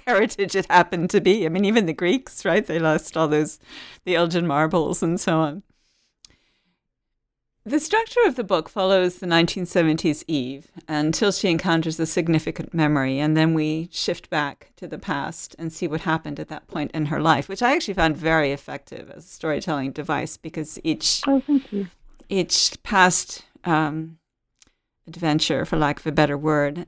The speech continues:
Speaker 1: uh, has a, a specific resonance in the present. Um, the shift happens first in chapter three, when a photograph of Luxor takes Eve back to November nineteen nineteen.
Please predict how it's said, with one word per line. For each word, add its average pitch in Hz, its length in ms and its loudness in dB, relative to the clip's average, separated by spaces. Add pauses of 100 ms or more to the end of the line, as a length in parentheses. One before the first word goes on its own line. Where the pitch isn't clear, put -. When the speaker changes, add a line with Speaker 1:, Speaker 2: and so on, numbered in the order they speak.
Speaker 1:
uh, 160 140 -2
has 175 300 0
a, 151 340 2
a 156 100 -6
specific 185 540 0
resonance 156 760 -2
in 156 200 -10
the 143 100 -14
present. 143 600 -10 (720)
Um, 165 240 -2
the 233 140 2
shift 302 400 -2
happens 226 420 2
first 185 300 -2
in 180 60 0
chapter - 340 -10
three, 208 640 0
when 180 160 0
a 170 40 0
photograph 170 560 0
of 170 200 -8
Luxor 156 500 -6
takes - 400 -12
Eve 160 240 -6
back 151 280 -10
to - 140 -12
November 151 440 -2
nineteen 143 500 -4
nineteen. 143 760 -6